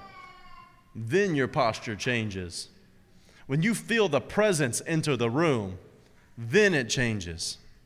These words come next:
We're going to get into more of this today, but let's start with this resonating in between your ears. You fear the presence of authority way more than you fear your own sinful nature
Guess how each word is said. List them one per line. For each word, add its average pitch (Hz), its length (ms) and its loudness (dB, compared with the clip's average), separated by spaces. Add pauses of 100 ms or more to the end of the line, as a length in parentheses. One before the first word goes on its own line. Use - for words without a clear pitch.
(880)
We're 254 160 10
going 226 500 8 (720)
to - 120 4
get 202 200 4
into 190 220 6
more 170 260 6
of 143 120 8
this 151 200 4
today, 156 460 4 (200)
but 151 160 2
let's 226 200 4
start 220 300 6
with 139 380 0
this 170 300 2
resonating 139 760 2
in 139 200 0
between 127 340 0
your 113 160 0
ears. 101 480 -2 (800)
You 220 220 6
fear 214 420 4
the 170 140 4
presence 156 560 0
of 143 120 2
authority 123 640 4
way 143 300 4
more 135 200 4
than 120 160 2
you 123 120 2
fear 123 320 0
your 110 200 2
own 117 220 0
sinful 113 380 2
nature 107 560 4